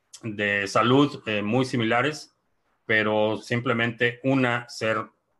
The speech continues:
eh, vulnerable, no es ese tres por ciento, estás malinterpretando las estadísticas. Y los niños y ancianos, eh, tampoco es cierto que sean los más afectados.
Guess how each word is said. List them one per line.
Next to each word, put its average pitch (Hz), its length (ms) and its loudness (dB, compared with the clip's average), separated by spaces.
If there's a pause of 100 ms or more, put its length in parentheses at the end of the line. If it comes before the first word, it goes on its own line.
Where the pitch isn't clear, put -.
(120)
eh, 107 380 -4
vulnerable, 117 680 2
no 110 260 2
es - 380 -6
ese 110 640 -4 (720)
tres 131 220 2
por 123 180 0
ciento, 147 680 2
estás 113 800 -4
malinterpretando 107 1160 -4
las 98 300 -4
estadísticas. 101 800 -8 (920)
Y 123 140 -2
los 110 220 0
niños 131 240 2
y 120 40 -2
ancianos, 123 640 -2
eh, 104 300 -4
tampoco 110 400 -2
es 101 80 -6
cierto 117 280 0
que - 80 -18
sean 110 180 -4
los 95 120 -8
más 107 180 -4
afectados. 110 540 -4